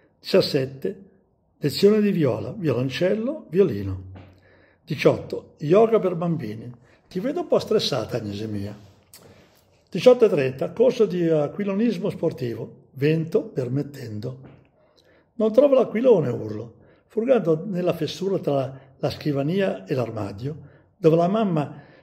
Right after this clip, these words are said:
lo infila il venerdì sera per farmelo trovare già pronto il sabato mattina. "L'ho lasciato in garage",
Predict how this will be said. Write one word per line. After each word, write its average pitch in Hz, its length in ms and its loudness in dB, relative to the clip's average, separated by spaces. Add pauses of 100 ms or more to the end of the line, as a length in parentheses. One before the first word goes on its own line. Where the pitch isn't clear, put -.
lo 156 100 0
infila 190 360 0
il 165 280 -2
venerdì 151 460 -2
sera 175 360 2 (320)
per - 160 -2
farmelo 196 360 2
trovare 175 400 -2
già 147 120 0
pronto 170 300 -4
il 143 60 -2
sabato 135 360 -8
mattina. 123 560 -12 (920)
"L'ho 170 140 4
lasciato 262 320 6
in 254 100 0
garage", 247 680 2